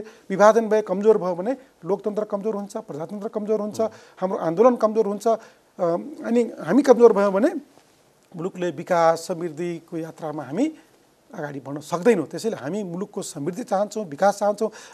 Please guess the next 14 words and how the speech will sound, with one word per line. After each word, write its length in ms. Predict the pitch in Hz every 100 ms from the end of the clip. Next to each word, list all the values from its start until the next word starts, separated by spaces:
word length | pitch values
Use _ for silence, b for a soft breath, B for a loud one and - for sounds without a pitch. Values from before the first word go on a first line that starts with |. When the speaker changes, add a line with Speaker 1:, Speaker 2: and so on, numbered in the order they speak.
| 220
Speaker 1:
र 40 |
जुन 180 | 196 359
यो 200 | 302 294
अध्यादेश, 600 | 277 165 208 180 226 233 b b b -
के 60 |
अरे, 100 | 208
प्रतिस्थापन 500 | 226 277 - 214 208
विधेयक 320 | 175 165 185 170
लिएर 180 | 170
आएको 240 | 156 143 147
छ, 120 | - - B B B
तपाईँले 300 | 233 226 220
सुन्नुभयो, 360 | 202 202 202 247
बा-, 300 | 165 220